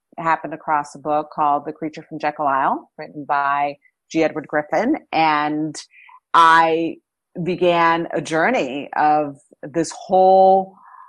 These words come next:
world of information that at that time was not easy to find, 'cause we're talking about twenty-two years ago, there really wasn't the internet.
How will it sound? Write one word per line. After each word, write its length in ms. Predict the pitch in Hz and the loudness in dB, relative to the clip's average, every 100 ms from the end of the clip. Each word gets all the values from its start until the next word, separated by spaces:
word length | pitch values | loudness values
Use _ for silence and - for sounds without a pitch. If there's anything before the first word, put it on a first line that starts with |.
| _ _ | _ _
world 680 | 156 143 180 190 208 190 175 | -18 -2 4 8 8 6 2
of 480 | - 165 160 160 139 - _ _ _ _ _ _ _ _ _ _ _ _ _ _ | 0 0 0 -2 -6 -16 _ _ _ _ _ _ _ _ _ _ _ _ _ _
information 1300 | 214 196 190 196 175 180 220 - - 156 131 139 151 - | -2 -2 -2 -2 0 0 0 -4 -2 -2 -2 -8 -12 -14
that 540 | 156 151 165 160 - - - | -6 2 2 2 -4 -16 -4
at 240 | 175 196 - | -2 -2 2
that 260 | 170 - | 2 2
time 540 | - 226 277 240 160 160 | -6 -2 2 2 0 -4
was 220 | 165 165 | -8 -6
not 200 | 151 - | -6 -6
easy 300 | 208 294 339 | -2 0 0
to 80 | 226 233 | -2 -2
find, 320 | 147 143 151 | -2 -2 -8
'cause 140 | 160 | -14
we're 80 | 165 | -6
talking 180 | 180 160 | -4 -2
about 160 | 151 143 | -2 -4
twenty-two 320 | 170 165 - | -6 -8 -8
years 220 | 147 185 196 | -6 -6 -4
ago, 400 | 156 139 139 135 | 0 2 0 -4
there 100 | 170 | -2
really 280 | 160 170 156 | 0 0 -2
wasn't 320 | 151 143 - | -6 -8 -16
the 120 | 139 - | -18 -10
internet. 420 | 165 175 139 123 | -6 -4 -4 -6